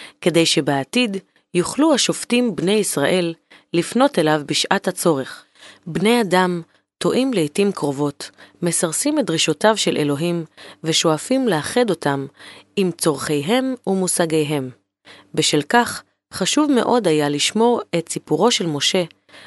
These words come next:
במקום הקדוש ביותר, כדי שתמיד אפשר יהיה לפנות אליו. משה סיים את הוראותיו האחרונות לעם בפנייה נבואית חזקה.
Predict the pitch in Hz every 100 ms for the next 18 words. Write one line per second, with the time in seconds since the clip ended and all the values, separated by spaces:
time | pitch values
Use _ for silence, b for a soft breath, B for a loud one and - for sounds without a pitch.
0 | B 170 170 - 262 277 185 - 156 175
1 | 190 180 160 - 143 135 131 _ B B
2 | B - 151 156 147 160 165 202 262 240
3 | - 226 220 165 160 165 156 - 180 180
4 | 143 131 127 - _ _ _ _ _ _
5 | _ _ _ _ - 175 165 294 294 202
6 | 208 240 220 165 147 143 139 208 214 170
7 | - - 147 175 202 143 - 160 165 160
8 | B B B - 160 - 160 190 247 220
9 | 151 - 196 - 165 160 -